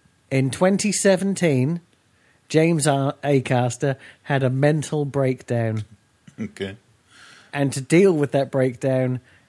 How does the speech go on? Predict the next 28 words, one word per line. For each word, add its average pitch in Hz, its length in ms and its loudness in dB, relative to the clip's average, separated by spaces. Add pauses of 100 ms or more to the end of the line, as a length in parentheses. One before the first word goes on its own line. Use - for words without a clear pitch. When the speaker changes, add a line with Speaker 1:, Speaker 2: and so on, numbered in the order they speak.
Speaker 1:
ended 151 300 0
up 156 180 0
buying 139 460 0
over 139 200 0
six - 460 -4
hundred 156 380 -4
albums 131 640 -2 (240)
from 143 220 -2
the 135 100 4
year 139 300 4
twenty 151 440 -4
sixteen. 113 680 -4 (2000)
Now 165 260 2
convinced 175 560 2
that 165 140 -4
twenty 170 320 0
sixteen 170 560 0
is 165 160 0
the 160 120 0
greatest 156 460 0
year 160 240 4
for 156 140 -6
music, 170 560 0 (340)
<laughs> - 360 -14
James 170 460 2
sends 175 380 2
an 170 120 0
album 156 640 0